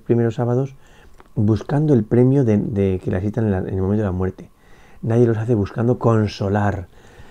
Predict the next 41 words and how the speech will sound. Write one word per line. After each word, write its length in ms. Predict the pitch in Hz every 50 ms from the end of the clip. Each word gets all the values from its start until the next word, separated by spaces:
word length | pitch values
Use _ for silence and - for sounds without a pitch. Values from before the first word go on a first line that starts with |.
| - - -
el 100 | 165 160
corazón 360 | - - 104 - - 98 92
de 60 | 90 85
la 100 | 82 82
Virgen", 380 | 85 82 82 - - 107 98
¿no? 140 | 107 127 156 - - _ _ _ _ _ _ _ _ _ _ _ _ - -
Bueno, 220 | 127 123 117 101
pues 200 | 90 107 101 - - - - - - - - -
vamos 160 | 123 135 143
a 40 | 135
contemplar 300 | 131 127 123 131 135 135
el 100 | 131 123
Evangelio 580 | 113 104 - - 160 139 123 123 135 165 180 196 - - - - - - - - - -
queriendo 380 | - - 95 101 113 120 120 -
consolar 640 | 101 98 95 87 82 - - 98 92 90 85 -
precisamente 440 | - - 92 98 101 104 101 - 98
ese 140 | 92 101 95
corazón 520 | - 92 92 90 - 104 101 101 101 - - - - _ _ _ -
de 180 | - 95 95 90
nuestra 300 | 90 87 87 - 87 87
Madre 240 | 95 104 113 113 113
y 40 |
el 80 | 101 -
corazón 340 | - - 90 - 95 95 90
de 80 | 87
Jesús, 460 | - - 101 - 95 104 101 - - - -
¿no? 80 | - - - - - - - - - - -
Que 80 | - 92
había 120 | 95 90
sido 180 | - 117 110 107
uno 120 | 107 104
de 80 | 101 98
los, 220 | 90 - - - - - - - - - - _ -
de 160 | 202 - 95
los 160 | 92 - - -
ejes 440 | - - - 110 95 92 - - - - - - - - - - -
de 640 | - 127 101 98 92 92 90 90 87 - - - 208 -
toda 240 | - 107 95 95 95
la 80 | 95 104
revelación 560 | 104 95 92 90 82 - - 95 95 98 95
de, 400 | 90 90 87 87 85 87 -